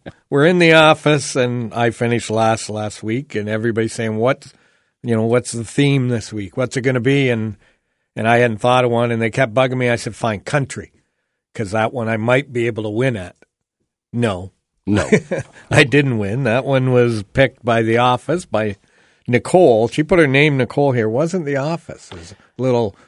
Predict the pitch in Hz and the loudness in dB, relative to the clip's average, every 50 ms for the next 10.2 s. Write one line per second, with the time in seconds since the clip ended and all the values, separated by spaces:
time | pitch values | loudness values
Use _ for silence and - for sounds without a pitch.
0 | _ _ - 123 110 - - 139 151 147 - - 180 165 156 147 143 147 147 143 | _ _ -4 -2 -2 0 0 0 0 0 -2 -4 -4 -2 -2 -2 -2 -2 -2 -2
1 | 147 151 147 151 147 131 131 139 143 160 165 - 170 156 - - 160 151 196 226 | -2 -4 -4 -4 -4 -4 -4 -4 -4 -4 -6 -6 -8 -10 -8 -8 -6 -6 -6 -6
2 | 202 - _ - - - 120 104 - - - 117 104 - - 123 127 120 110 117 | -8 -10 _ -20 -12 -10 -10 -10 -10 -12 -10 -10 -8 -2 0 0 0 0 -2 -4
3 | - - 131 135 131 98 76 76 85 110 127 - _ _ _ - 120 123 127 131 | -4 0 0 0 0 0 -2 -4 -6 -8 -8 -10 _ _ _ -2 0 0 2 0
4 | 113 85 - - - _ _ - 92 - - - 110 98 95 98 113 131 135 143 | 0 -2 -6 -10 -18 _ _ -12 -12 -12 -10 -8 -6 -4 -2 0 2 4 4 4
5 | 139 143 139 139 139 139 139 131 120 120 113 110 120 123 123 123 120 120 113 - | 2 0 0 2 2 2 2 2 2 0 -2 2 2 2 4 4 2 0 -4 -4
6 | 120 127 123 - - 160 147 147 139 - - 110 110 110 120 135 127 - - - | -4 -4 -4 -2 -2 -4 -4 -4 -8 -8 -8 -6 -4 -2 0 -2 -2 -4 -8 -12
7 | - _ _ _ _ _ _ _ _ _ _ _ _ _ - 107 110 110 107 113 | -14 _ _ _ _ _ _ _ _ _ _ _ _ _ -8 -6 -4 -2 -2 0
8 | 120 127 131 117 - - - 127 123 127 127 131 131 131 110 110 107 110 - - | 0 0 -2 -2 -4 -2 0 2 4 4 4 2 0 -2 -4 -4 -6 -6 -6 -10
9 | - - 147 147 - - - 135 127 117 - - 120 123 127 139 160 196 226 220 | -6 -4 -4 -4 -4 -4 -4 -4 -4 -4 -4 -6 -6 -4 -4 -4 -6 -6 -8 -8
10 | 196 - - - | -10 -12 -16 -20